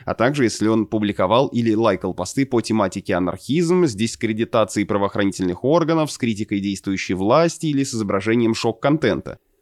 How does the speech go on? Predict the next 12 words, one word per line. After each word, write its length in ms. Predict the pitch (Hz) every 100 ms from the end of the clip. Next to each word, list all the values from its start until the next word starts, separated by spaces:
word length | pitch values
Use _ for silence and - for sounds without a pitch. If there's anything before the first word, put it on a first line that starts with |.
| -
В 60 | 117
результате 440 | 117 123 113 101
такого 300 | 101 - 87
анализа 400 | 87 131 113 92
каждому 420 | - 104 98 95
ребёнку 400 | 87 87 151 135
присваивается 720 | 95 92 113 123 120 107 - 107
коэффициент 720 | - 113 104 - 139 139 120
деструктивности 1080 | 113 117 139 127 - 151 98 80 - 80 - _
и 220 | - 190 151
коэффициент 600 | - 151 120 - 139 131
оппозиционности. 1120 | 123 143 120 117 160 165 117 82 - - -